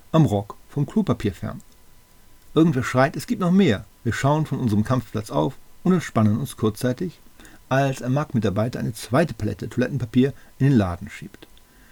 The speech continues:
"Jeder darf nur fünf Pakete", bestimmt der Mann entschieden. Natürlich gebe ich ihm vollkommen recht. Wenn diese elenden Leute nicht zu hamstern würden, hätte ich auch noch Mehl abbekommen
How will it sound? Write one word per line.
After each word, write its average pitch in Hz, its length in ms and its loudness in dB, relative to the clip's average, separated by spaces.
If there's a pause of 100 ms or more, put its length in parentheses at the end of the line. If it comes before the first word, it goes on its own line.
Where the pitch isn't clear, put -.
(140)
"Jeder 185 200 6
darf 165 180 6
nur 147 120 0
fünf 220 260 4
Pakete", 185 480 2
bestimmt 101 340 0
der 98 60 0
Mann 92 340 -2
entschieden. 110 400 -6 (1160)
Natürlich 139 440 6
gebe 113 160 4
ich 113 100 -2
ihm 127 60 4
vollkommen 127 340 -2
recht. - 320 -4 (260)
Wenn 139 120 4
diese 139 120 4
elenden 165 280 8
Leute 131 240 4
nicht 113 120 2
zu - 80 -6
hamstern 147 340 0
würden, 131 240 2 (140)
hätte 185 160 -2
ich - 100 -4
auch 131 140 2
noch 101 140 2
Mehl 110 180 6
abbekommen 127 460 0